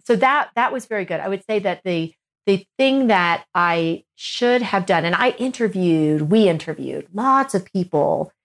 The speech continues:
in the food industry to ask them questions about, you know, how did they start their business? What's their biggest challenge? All of that. And we thought that we could learn ev-, like, eighty percent, this is our hubris, like, "Well, we'll learn eighty percent of what, from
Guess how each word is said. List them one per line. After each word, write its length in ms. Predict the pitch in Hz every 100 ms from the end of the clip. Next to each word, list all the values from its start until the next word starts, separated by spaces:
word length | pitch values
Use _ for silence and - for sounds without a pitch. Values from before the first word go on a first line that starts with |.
| _ -
in 140 | 185
the 80 | 175
food 280 | - 185 175
industry 640 | 156 165 151 - 160 151 147
to 140 | 165
ask 220 | 156 156
them 100 | 151
questions 600 | 151 202 196 190 170 156
about, 440 | 151 143 139 143 -
you 80 | 151
know, 80 |
how 200 | 131 -
did 100 | 147
they 100 | 147
start 240 | 147 147 -
their 120 | 170
business? 540 | 262 254 - 226 208
What's 180 | 160 -
their 160 | 151 143
biggest 420 | 143 151 151 - -
challenge? 720 | 208 208 202 196 190 185 185 - _ _
All 220 | - 165 175
of 100 | 160
that. 260 | 143 139
And 100 | 196
we 100 | 208
thought 400 | 208 - 233 285 -
that 120 | 185
we 140 | 185
could 480 | 185 - 170 165 160
learn 760 | 151 160 156 160 156 156 - _ _ _ -
ev-, 240 | 170 156 _ 226 254 - 359 269
like, 240 | 277 -
eighty 320 | 311 302 311 311
percent, 640 | - 277 - 262 262 240
this 140 | 196
is 100 | 170
our 80 | 160
hubris, 380 | - - 151 156
like, 160 | 160
"Well, 180 | 320 370
we'll 140 | 339 269
learn 180 | 233
eighty 260 | - 247 254
percent 380 | 254 - 208 196
of 140 | 170
what, 200 | 175 -
from 160 | 190